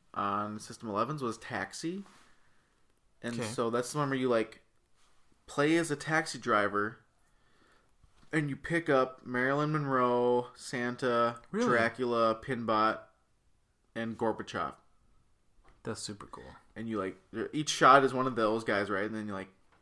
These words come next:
Speaker 1: you
Speaker 2: Did,
Speaker 1: make it
Speaker 2: did it
Speaker 1: fair.
Speaker 2: have a president on there as well?
Speaker 1: Just Gorbachev.
Speaker 2: How strange. Okay, go
Speaker 1: Right.
Speaker 2: on.
Speaker 1: Um, it's, it's unique. It's fun. It, you know, it's some weird people. Um,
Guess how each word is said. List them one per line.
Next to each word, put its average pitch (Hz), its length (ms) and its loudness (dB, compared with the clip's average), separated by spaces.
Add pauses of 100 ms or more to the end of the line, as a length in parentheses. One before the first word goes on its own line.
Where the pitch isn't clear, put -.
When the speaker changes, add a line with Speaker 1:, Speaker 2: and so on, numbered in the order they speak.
(680)
Speaker 1:
you 131 80 -6
Speaker 2:
Did, 127 80 2
Speaker 1:
make 131 100 0
it 131 40 4
Speaker 2:
did 139 100 4
it - 20 2
Speaker 1:
fair. 131 120 6
Speaker 2:
have 120 100 6
a 117 100 2
president 123 400 -4 (100)
on 135 120 -10
there 139 180 -8 (240)
as 117 80 -14
well? 120 260 -8 (420)
Speaker 1:
Just 123 180 -10
Gorbachev. 90 460 -8 (320)
Speaker 2:
How 156 160 -10
strange. 107 460 -16
Okay, 104 280 -12
go 113 100 -4
Speaker 1:
Right. 98 100 -6 (680)
Speaker 2:
on. 110 180 2
Speaker 1:
Um, 104 240 -4 (220)
it's, - 160 -4 (420)
it's 147 200 -6
unique. 160 340 4
It's 156 140 0
fun. 143 520 8 (120)
It, 131 240 0 (400)
you 139 100 -4
know, 117 220 -2 (240)
it's 143 160 -12 (760)
some 135 260 -8
weird 123 240 -6
people. 120 540 -6 (720)
Um, 98 580 -4